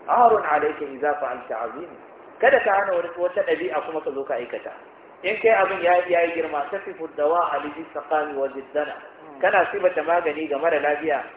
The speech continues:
"Siyo kaza, siyo kaza, ka siyo kaza." Amma kuma kai, kai,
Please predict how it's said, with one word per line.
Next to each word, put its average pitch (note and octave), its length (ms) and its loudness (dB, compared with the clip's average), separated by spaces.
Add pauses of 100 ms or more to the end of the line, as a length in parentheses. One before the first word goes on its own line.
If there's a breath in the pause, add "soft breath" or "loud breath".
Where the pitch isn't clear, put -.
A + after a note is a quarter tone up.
(160)
"Siyo D#3+ 200 -2
kaza, D#3 440 0
siyo D#3 200 -6
kaza, D3+ 380 -2
ka D3 60 -4 (160)
siyo D3+ 180 -6
kaza." C3 300 -2 (320)
Amma A3+ 380 2
kuma E3+ 180 -2
kai, E3+ 160 -6 (260)
kai, D#3+ 100 -10